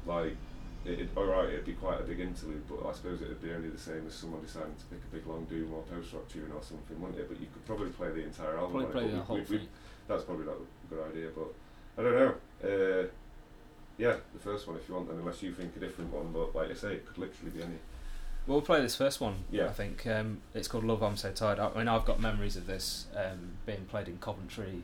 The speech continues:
Speaker 1: Yeah.
Speaker 2: Um, and I think it had come out a few days before
Speaker 1: Yeah.
Speaker 2: on MySpace, so this is dating it.
Speaker 1: Yeah, yeah.
Speaker 2: MySpace dot com. Uh,
Speaker 1: Yeah.
Speaker 2: so this was out in two thousand six, that's about
Speaker 1: Yeah,
Speaker 2: right.
Speaker 1: yeah, yeah, yeah.
Speaker 2: Um, and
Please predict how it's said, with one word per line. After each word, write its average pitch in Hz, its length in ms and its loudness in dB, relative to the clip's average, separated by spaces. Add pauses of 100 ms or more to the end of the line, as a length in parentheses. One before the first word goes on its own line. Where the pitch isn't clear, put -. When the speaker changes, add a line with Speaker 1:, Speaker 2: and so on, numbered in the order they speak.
Speaker 1:
Yeah. 98 280 6
Speaker 2:
Um, 90 480 -4 (1080)
and 110 100 0
I 107 40 -2
think 110 280 -2
it - 80 -2
had 107 140 -6
come 113 180 -2
out 98 220 2
a - 20 -10
few 101 220 -4
days 98 240 -2
before 85 680 -4 (220)
Speaker 1:
Yeah. 87 120 -2 (960)
Speaker 2:
on 95 180 -4 (160)
MySpace, 113 720 -2 (120)
so - 180 -2
this 98 180 -2
is - 60 -6
dating 101 400 -2
it. 98 100 -4 (320)
Speaker 1:
Yeah, 87 160 0
yeah. 113 80 2
Speaker 2:
MySpace 110 440 0
dot - 160 -4
com. 98 260 -6 (840)
Uh, 113 60 0
Speaker 1:
Yeah. 110 200 4
Speaker 2:
so - 120 0
this 113 160 4
was 113 80 6
out 117 160 10
in 101 80 -2
two 107 140 -2
thousand 95 340 0
six, - 280 -4
that's - 160 -8
about 98 200 -6
Speaker 1:
Yeah, 92 80 0
Speaker 2:
right. 87 180 -2
Speaker 1:
yeah, 85 280 -4
yeah, 87 200 -2 (160)
yeah. 110 160 4
Speaker 2:
Um, 104 240 2 (120)
and 107 180 -2